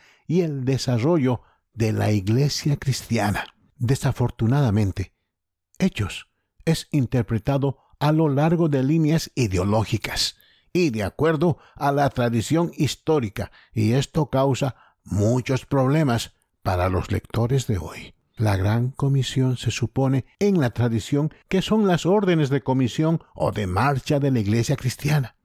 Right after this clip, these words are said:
pero sabemos que no es correcto porque el libro de los Hechos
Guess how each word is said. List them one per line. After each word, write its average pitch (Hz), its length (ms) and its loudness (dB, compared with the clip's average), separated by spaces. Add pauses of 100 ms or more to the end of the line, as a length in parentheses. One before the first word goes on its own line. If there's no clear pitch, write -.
pero 104 200 -2
sabemos 165 500 0 (120)
que 147 140 2
no 175 200 2
es - 140 -2
correcto 156 600 -2 (200)
porque 107 360 -2
el 98 160 0
libro 170 320 2
de 170 100 2
los 156 180 0
Hechos 160 340 -2